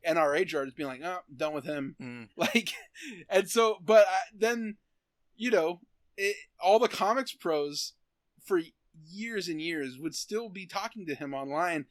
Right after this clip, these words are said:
Speaker 1: like he was a regular person and not a psychopath.
Speaker 2: Mm-hmm.
Speaker 1: And it was always, it was always interesting to see that from afar. Then once I became a pro, it was like, yeah, there's very few people that I, you know, that I don't want to associate with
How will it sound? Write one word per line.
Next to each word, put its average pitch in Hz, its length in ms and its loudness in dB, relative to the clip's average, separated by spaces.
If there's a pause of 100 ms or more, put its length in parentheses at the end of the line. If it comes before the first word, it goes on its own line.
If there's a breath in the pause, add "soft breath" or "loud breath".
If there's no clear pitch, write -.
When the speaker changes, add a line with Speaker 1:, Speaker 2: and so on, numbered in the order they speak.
(260 soft breath)
Speaker 1:
like 156 120 -6
he 180 100 -14
was 165 120 -6
a 160 80 0
regular 151 420 0
person 156 400 -6
and 135 100 -4
not 147 160 -2
a - 60 -4
psychopath. 135 640 -6
Speaker 2:
Mm-hmm. 135 80 -8 (560)
Speaker 1:
And 139 80 -8
it 151 40 -4
was 160 160 -6
always, 185 280 0
it 165 60 -12
was 170 120 -4
always 190 180 2
interesting 175 340 -6
to 135 80 -6
see 156 140 -6
that 143 160 -2
from 143 100 -8
afar. 135 400 -4 (260 soft breath)
Then 180 220 0
once 185 200 0
I 190 60 4
became 170 340 -2
a 190 80 -2
pro, 131 300 -4
it 135 80 -6
was 135 180 -12
like, 135 280 -4 (560)
yeah, 180 200 2
there's 175 180 -2
very 190 240 2
few 220 160 -8
people 180 380 -6
that 151 140 2
I, 147 320 -2
you 160 140 -4
know, 131 280 -6 (400)
that 151 100 -2
I 156 80 0
don't 175 320 2
want 160 180 2
to 156 60 0
associate 143 680 -4
with 131 300 -12